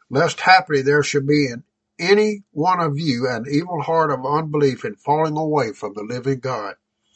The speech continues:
You see, the problem in the wilderness is when God put them out there where they had to trust in him, they refused to do it.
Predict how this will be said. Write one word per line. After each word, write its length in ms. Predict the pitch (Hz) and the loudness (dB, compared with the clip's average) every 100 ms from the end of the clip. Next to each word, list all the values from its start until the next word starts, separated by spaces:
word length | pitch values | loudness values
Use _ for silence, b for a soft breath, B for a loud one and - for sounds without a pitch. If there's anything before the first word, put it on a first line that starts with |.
| b b b b b b b b _ _ _ | b b b b b b b b _ _ _
You 80 | 113 | -10
see, 200 | - 165 | -4 -2
the 100 | 143 | -2
problem 480 | - 202 202 165 151 | 0 4 4 4 -2
in 120 | 151 | -2
the 80 | 131 | -2
wilderness 680 | 139 196 147 117 120 - - _ _ b b - | 0 0 0 -2 -8 -12 -16 _ _ b b -12
is 180 | 113 - | -8 -4
when 160 | 135 | -2
God 380 | 117 156 170 143 | 0 2 2 0
put 180 | 170 165 | -6 -4
them 220 | 143 131 | 0 2
out 260 | 170 190 139 | 4 2 0
there 260 | 131 127 123 _ _ _ _ _ _ _ _ | -2 -2 -4 _ _ _ _ _ _ _ _
where 160 | - 143 | 0 2
they 200 | 139 127 | 4 2
had 260 | 147 160 135 | 2 0 -2
to 60 | |
trust 460 | - - 196 165 - | -10 -2 0 0 -2
in 160 | 151 | -4
him, 400 | 147 202 185 135 - _ _ _ _ _ - | -2 0 0 0 -6 _ _ _ _ _ -6
they 120 | 190 | -4
refused 600 | 190 143 - 170 156 - | -2 -4 -4 -4 -4 -4
to 80 | 143 | -4
do 220 | 143 202 | 4 4
it. 120 | - | 4